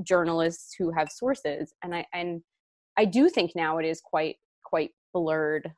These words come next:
Um, I, I, I just think, I don't know, and, and maybe, you know, tell me what you feel, but I think giving somebody the title of, like, "I am a journalist" really implies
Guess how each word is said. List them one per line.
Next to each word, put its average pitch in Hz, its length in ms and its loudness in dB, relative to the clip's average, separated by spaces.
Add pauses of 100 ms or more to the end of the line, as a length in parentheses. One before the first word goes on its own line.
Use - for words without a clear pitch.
(180)
Um, 160 500 0 (1300)
I, 156 60 2 (100)
I, 156 180 0 (160)
I - 20 6
just 233 240 0
think, 269 280 2 (140)
I 233 80 10
don't 285 140 10
know, 190 220 8
and, 226 260 10
and 247 200 6
maybe, 247 220 8
you 247 240 4
know, 226 140 8
tell 226 200 4
me 240 100 6
what 226 140 10
you 254 160 2
feel, 156 280 6
but 180 120 6
I 180 80 8
think 240 220 0
giving 220 240 4
somebody 196 380 4
the 170 140 0 (260)
title 202 560 4 (480)
of, 170 180 4
like, 165 580 4
"I 196 340 4
am 190 340 2
a 175 200 2
journalist" 170 680 2
really 233 460 4
implies 170 960 4